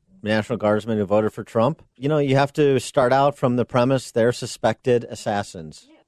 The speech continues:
For more on this, we're pleased to be joined by Noah Rothman, associate editor for Commentary Magazine, author of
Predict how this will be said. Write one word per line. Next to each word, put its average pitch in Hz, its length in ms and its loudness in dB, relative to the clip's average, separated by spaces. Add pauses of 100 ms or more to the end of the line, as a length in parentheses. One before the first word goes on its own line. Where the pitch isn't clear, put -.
(140)
For 113 80 -4
more 120 180 4
on 117 160 2
this, 110 220 2
we're 110 80 -8
pleased 117 240 0
to 110 80 -6
be 110 80 0
joined 107 260 2
by 107 80 2
Noah 110 300 2
Rothman, 117 520 0
associate 117 480 0
editor 107 260 2
for 104 120 -12
Commentary 110 540 0
Magazine, 107 500 2
author 123 420 2
of 117 240 2